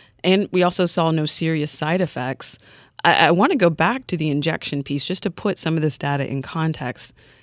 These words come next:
You mentioned that these patients often have to go to the doctor's office, get these injections into the eye on an ongoing basis. And really, in only about a third of these patients, is there any sort of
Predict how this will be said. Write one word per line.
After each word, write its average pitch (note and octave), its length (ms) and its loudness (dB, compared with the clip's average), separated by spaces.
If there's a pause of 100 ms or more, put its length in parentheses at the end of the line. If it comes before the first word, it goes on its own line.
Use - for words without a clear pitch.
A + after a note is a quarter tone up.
(160)
You E3+ 100 2
mentioned F3 840 2
that D3+ 460 0
these D#3+ 260 -2
patients F#3 540 -2
often E3 300 -2
have D#3 160 -6
to C#3+ 100 -6
go D#3 280 0
to G#3 220 -2
the F3+ 100 2
doctor's D3+ 400 -2
office, C3 360 -6
get F#3 160 -4
these D#3+ 480 -6
injections C#3+ 680 -4
into F#3 320 0
the D#3 260 -2
eye C3+ 500 -2 (340)
on D#3 140 0
an D3+ 200 0
ongoing D3+ 640 0
basis. C#3 640 -4 (480)
And F3+ 200 6
really, C4+ 420 4
in E3+ 120 2
only G#3+ 220 2
about G3+ 200 2
a D#3+ 60 -2
third F3+ 720 2 (340)
of F3+ 140 6
these E3+ 180 2
patients, A3+ 500 0
is F#3 160 0
there G3 140 0
any F3+ 280 2
sort E3 240 0
of D3+ 120 0